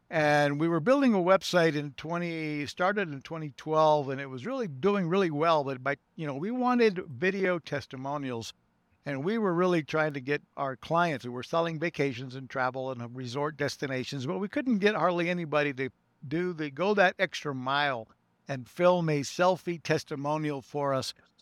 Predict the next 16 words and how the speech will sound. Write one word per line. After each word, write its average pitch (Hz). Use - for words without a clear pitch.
bragging 160
about 147
the 151
hotels 151
that 170
we 147
were 147
offering 151
or 120
the 113
resort 135
brands 147
and 113
our 143
hotel 147
brand, 147